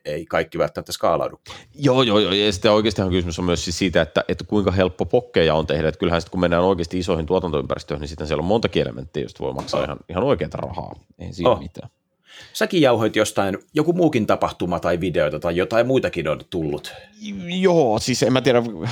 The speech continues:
Speaker 2: kehtaisinko tapahtumaksi sanoa, mutta, mutta sanotaan, että ajattelin, että mainitsemisen arvoinen voisi olla kuitenkin todeta tuo, ö, Well Architected The Backstage Tour, joka on mun mielestä nimetty erittäin kummallisesti. Siinähän viitataan siis tähän Well Architected Frameworkiin, josta Jani Nevalaisen kanssa puhuttiin joskus ehkä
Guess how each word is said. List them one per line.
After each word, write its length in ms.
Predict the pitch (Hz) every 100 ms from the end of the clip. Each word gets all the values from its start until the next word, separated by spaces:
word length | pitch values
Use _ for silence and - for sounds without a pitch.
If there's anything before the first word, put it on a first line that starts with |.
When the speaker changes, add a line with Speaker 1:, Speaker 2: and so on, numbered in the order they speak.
| 123
Speaker 2:
kehtaisinko 500 | 135 131 120 117 113
tapahtumaksi 640 | 143 135 117 95 87 -
sanoa, 340 | 95 117 104 95
mutta, 320 | 95 - 110
mutta 200 | 117 110
sanotaan, 260 | 160 160
että 140 | 147 156
ajattelin, 420 | 170 165 135 127
että 140 | -
mainitsemisen 560 | 139 170 123 - 90 90
arvoinen 320 | 90 90 90
voisi 240 | 95 98 101
olla 120 | 92
kuitenkin 340 | - 95 95
todeta 340 | - 113 101 95
tuo, 280 | - 113 -
ö, 640 | 113 117 113 110 82 82
Well 300 | 127 190 180
Architected 640 | 101 107 104 107 98 104 101
The 80 | 101
Backstage 580 | 131 160 - - 85 82 - -
Tour, 280 | 139 98
joka 240 | 82 80 87
on 60 |
mun 140 | 87 98
mielestä 240 | 95 - 98
nimetty 480 | 110 131 127 - -
erittäin 480 | - 143 113 80 78
kummallisesti. 640 | 101 95 87 78 85 -
Siinähän 320 | - 101 95
viitataan 400 | 101 110 85 87
siis 160 | 85 80
tähän 220 | 90 90
Well 140 | 92 92
Architected 460 | 85 - 85 85
Frameworkiin, 600 | 76 98 90 85 - 85
josta 220 | 78 -
Jani 220 | 87 92 95
Nevalaisen 420 | 101 92 78 80
kanssa 220 | - - 76
puhuttiin 320 | 85 82 65
joskus 180 | 67 82
ehkä 200 | 78